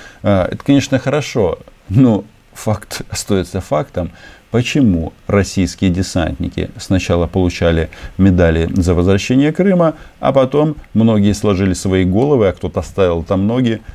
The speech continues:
соответственно, уже на Донбассе? Но раз вас там нет, а ваши десантники есть, что-то тут не клеится. И спасибо немцам,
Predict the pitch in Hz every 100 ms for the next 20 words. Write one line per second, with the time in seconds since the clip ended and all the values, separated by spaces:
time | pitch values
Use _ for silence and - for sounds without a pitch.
0 | - - 90 90 107 - 101 95 90 92
1 | 92 - - 98 104 98 95 78 - -
2 | - - - 92 123 127 143 143 120 127
3 | - 135 127 104 82 85 - _ - 104
4 | 104 107 110 95 - 95 92 101 98 104
5 | 127 - - 123 151 143 135 127 139 117
6 | 110 123 151 - - - - 117 104 95
7 | - 104 98 101 - 101 - 104 104 123
8 | 165 143 120